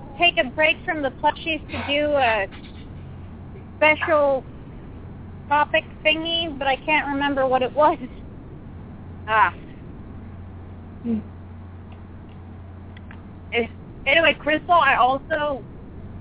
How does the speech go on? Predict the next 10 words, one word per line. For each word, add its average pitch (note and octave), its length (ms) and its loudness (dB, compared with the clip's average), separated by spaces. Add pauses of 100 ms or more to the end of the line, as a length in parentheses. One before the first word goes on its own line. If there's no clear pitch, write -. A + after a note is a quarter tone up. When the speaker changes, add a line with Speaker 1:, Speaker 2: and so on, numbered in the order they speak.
(120)
Speaker 2:
linked B3+ 320 2
on A#3+ 280 2 (160)
or A3+ 260 8 (260)
messaged B3 540 0
you D4 420 -4 (400)
Speaker 3:
Mm-hmm. A3 160 2
Speaker 2:
on A3 200 6
your A#3 140 8 (220)
Studio C4 460 2
Juju, A#3+ 680 0